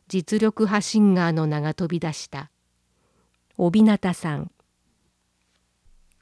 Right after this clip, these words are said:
編集委員から一言。この度、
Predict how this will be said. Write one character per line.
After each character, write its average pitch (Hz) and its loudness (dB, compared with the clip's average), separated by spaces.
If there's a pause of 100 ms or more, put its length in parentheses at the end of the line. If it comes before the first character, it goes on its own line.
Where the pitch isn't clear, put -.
(1120)
編 226 4
集 269 4
委 262 8
員 247 8
か 151 -6
ら 147 -4
一 - 0
言。 156 -6 (1500)
こ 208 2
の 240 6
度、 165 -2